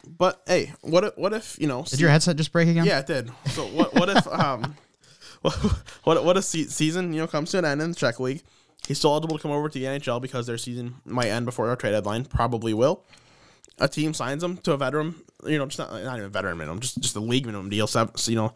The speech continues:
Speaker 1: sign him seven hundred, seven hundred fifty for one year. I mean, like, that's such a low risk. You can take that on. He goes in, you know, maybe, maybe scores a few points in your playoff run, wins the Stanley Cup, and then comes back the next year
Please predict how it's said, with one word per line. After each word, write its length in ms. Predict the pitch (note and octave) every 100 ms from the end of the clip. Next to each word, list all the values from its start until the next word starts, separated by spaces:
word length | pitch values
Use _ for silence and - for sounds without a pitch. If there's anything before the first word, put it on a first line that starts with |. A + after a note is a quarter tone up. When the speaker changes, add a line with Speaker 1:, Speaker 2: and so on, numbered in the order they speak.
| - -
Speaker 1:
sign 140 | - C#3+
him 80 | C3
seven 280 | D3 C#3+
hundred, 180 | D3 C3+
seven 180 | C#3 D3
hundred 160 | C#3+ B2+
fifty 420 | B2+ A#2 B2 - _ - - -
for 160 | C3
one 180 | B2+ B2
year. 320 | A2 G#2+ C#3 -
I 100 | A2+
mean, 200 | A2 A2
like, 120 | G2
that's 160 | G2+ -
such 160 | B2
a 60 | A#2
low 180 | G#2+ A2
risk. 340 | G2+ C3 -
You 80 | A2+
can 120 | G#2
take 160 | A2 -
that 120 | G2
on. 220 | G2+ C3+
He 140 | A2+
goes 240 | G#2+ A2 A2
in, 340 | A2+ D#3 B2+
you 80 | A2
know, 80 | G#2
maybe, 240 | A2 G#2 - -
maybe 240 | A2+ G#2+
scores 280 | - G#2+ G#2
a 40 |
few 140 | A#2 A2
points 340 | A#2 B2 -
in 260 | F#2+ A#2 A2
your 100 | A2
playoff 360 | A#2 A#2+ -
run, 200 | C#3+ F3
wins 200 | D3 A#2
the 40 | G#2+
Stanley 280 | A2+ A2
Cup, 260 | A2 C3 -
and 80 | A2+
then 120 | G2+
comes 180 | G#2+ G#2
back 180 | A2+ G#2+
the 80 |
next 240 | A2+ A2 -
year 220 | B2+ D#3+